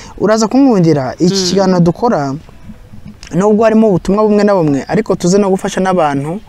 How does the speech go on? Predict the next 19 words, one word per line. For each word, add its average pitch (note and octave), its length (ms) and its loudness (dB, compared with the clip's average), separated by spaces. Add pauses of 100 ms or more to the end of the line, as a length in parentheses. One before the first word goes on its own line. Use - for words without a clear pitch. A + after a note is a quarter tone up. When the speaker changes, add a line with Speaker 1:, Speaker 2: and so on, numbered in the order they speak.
(100)
Speaker 2:
Mm. F3+ 420 -6
Speaker 1:
eh, D3+ 240 2
batekereza E3+ 680 0
ko - 80 -2
hari F#3+ 120 0
ahantu D#3+ 160 2
hariho F3+ 220 2
ubuzima. C3+ 420 0 (300)
Speaker 2:
Yego. F#3 200 -2
Speaker 1:
Kuko C#4 180 0
njyewe B3 340 4
na G3+ 380 4
experience G#3 640 0
y'abantu F#3+ 320 2
barenga E3+ 400 2
babiri D#3 400 2
cyangwa F#3+ 240 0
batatu D3+ 240 -4
bakorayo, F#3 560 2